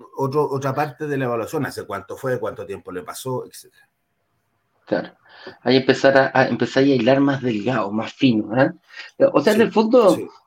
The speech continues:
Speaker 2: en el fondo ustedes como analistas, eh, son como los doctores, ¿eh? El doctor que agarra, que
Speaker 1: Sí.
Speaker 2: toma, lee la receta, pasa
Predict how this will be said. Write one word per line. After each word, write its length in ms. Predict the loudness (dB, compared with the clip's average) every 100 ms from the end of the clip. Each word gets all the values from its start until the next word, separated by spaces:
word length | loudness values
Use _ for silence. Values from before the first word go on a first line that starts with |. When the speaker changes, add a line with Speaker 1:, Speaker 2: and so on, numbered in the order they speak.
| _
Speaker 2:
en 100 | 0
el 120 | 2
fondo 240 | 2 4 2
ustedes 300 | 4 2 2
como 340 | 4 4 6 4
analistas, 1300 | 2 2 2 0 2 2 2 2 2 2 0 -10 -12
eh, 220 | -10 -10 -10
son 220 | -10 -6
como 160 | 0 0
los 160 | 0
doctores, 600 | -2 -4 -2 -2 -4 -10 -8
¿eh? 160 | -6 -8 _ -16
El 280 | -12 -12 -10
doctor 440 | -12 -4 -4 -4 -12 -20 -20 _
que 180 | 4 6
agarra, 420 | 6 4 0 -2
que 400 | 0 2 2 0
Speaker 1:
Sí. 40 | 2
Speaker 2:
toma, 440 | 6 6 4 0 _ 0
lee 260 | 4 6
la 140 | 6 4
receta, 760 | 0 2 2 4 4 2 -6 _
pasa 380 | 0 2 2